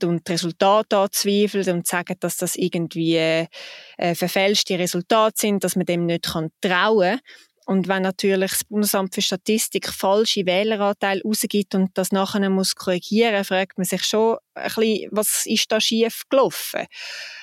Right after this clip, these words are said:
Aber man muss auf der anderen Seite natürlich auch sagen, also es ist korrigiert worden, jetzt zwei Tage später, die Leute sind angestanden,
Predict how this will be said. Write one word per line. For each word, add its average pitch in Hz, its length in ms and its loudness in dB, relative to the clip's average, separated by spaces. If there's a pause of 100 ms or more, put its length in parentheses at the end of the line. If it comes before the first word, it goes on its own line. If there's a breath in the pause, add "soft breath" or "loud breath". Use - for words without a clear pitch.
Aber 190 200 2
man 214 160 4
muss 220 160 2
auf 202 80 -2
der - 120 2
anderen 220 320 2
Seite 214 240 0
natürlich 196 380 0
auch 202 120 2
sagen, 185 500 -2
also 185 360 0
es 190 220 -4
ist - 280 0 (180)
korrigiert 196 840 0
worden, 247 640 2
jetzt - 520 -2
zwei 196 240 0
Tage 175 260 -4
später, 220 540 2
die 185 200 0
Leute 190 160 2
sind 185 160 -2
angestanden, 202 1000 2